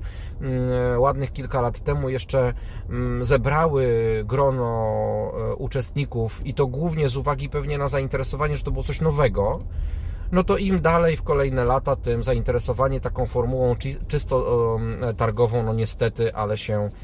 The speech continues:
nie sprawdza i szkoda jest na to wydawania, e, pieniędzy. Także sama formuła tak, ale jako uzupełniająca, a żeby głównym wątkiem jednak była część ta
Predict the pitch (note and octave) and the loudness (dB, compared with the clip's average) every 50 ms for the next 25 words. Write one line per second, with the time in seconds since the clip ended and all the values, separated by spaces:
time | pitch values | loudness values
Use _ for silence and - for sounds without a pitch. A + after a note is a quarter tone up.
0 | - - - B2 B2 B2+ C3 B2 - - - C#3 C3 C3+ C3 B2 C3 C3 A#2 A2+ | -12 -8 -4 -2 2 2 2 2 0 0 0 2 2 2 2 2 0 0 0 -2
1 | - - - B2 A#2 A#2 A2 A2 G#2+ - - A2 G#2 - A2 G2 G#2+ G2+ G#2 G#2 | -4 -2 -2 -2 0 0 0 -2 -2 -2 -4 -4 -4 -4 -6 -6 -4 -2 -2 -2
2 | G2+ G#2+ G#2+ G#2 G2+ G2+ G2+ G2 G2 G2 - - G2+ G2+ G2+ G2+ G2+ G2+ G2+ G2+ | 0 0 0 0 0 0 0 -2 -4 -6 -6 -6 -6 -4 -4 -2 -2 -2 -2 -2
3 | G2+ G2+ G2+ G2+ G2+ G2+ A#2 B2 A2+ G#2 G2+ F#2+ F#2 F2 - - - - - - | -2 -2 -2 -2 -4 -2 0 2 2 2 2 0 -2 -6 -10 -12 -14 -14 -14 -16
4 | - - C3 A#2 G#2 C#3+ - - F3+ G#3 A3 G3 - - E3 D3+ D3 C#3 B2 A2+ | -6 -4 -4 -2 0 -2 0 0 2 2 2 2 2 2 2 2 2 2 0 0
5 | A2 - - D#3 F3 G#3+ B3 A#3+ - - F3 F3+ F3+ F3 E3+ D#3 - F3+ - F3+ | -2 -2 0 2 2 2 2 2 0 -2 -2 0 0 0 0 -2 -2 -4 -4 -2
6 | E3+ F3+ F#3 E3+ - E3 D#3+ D3 D3 C#3+ C#3 C#3+ D3+ E3+ D#3+ - D#3+ D#3 D3+ D3+ | -2 -2 -2 0 0 0 0 0 0 -2 -2 -2 -2 -2 -2 0 0 0 0 0
7 | D3 B2+ B2 B2 - B2+ C3 B2+ B2 A#2 C3+ B2+ B2 B2 A#2 B2 C3 D#3+ E3 D3+ | -2 -4 -8 -8 -6 -2 -2 -2 -2 -2 -4 -4 -4 -4 -4 -4 -4 -2 -2 -2
8 | D3+ C3 A#2+ C3 D3 C#3+ - D3+ C3+ C3 C3 A#2+ B2+ B2+ A#2+ A#2+ B2 C3 C3+ C3+ | -2 -2 0 -2 -2 -2 -4 -4 -4 -4 -2 0 0 0 0 0 -2 -2 0 2
9 | C3 C3 B2+ A#2+ - - B2+ B2 A#2 - - B2 A#2+ A#2+ B2 | 4 4 2 0 -2 -2 -2 -2 -2 -2 -4 -2 -2 -2 -4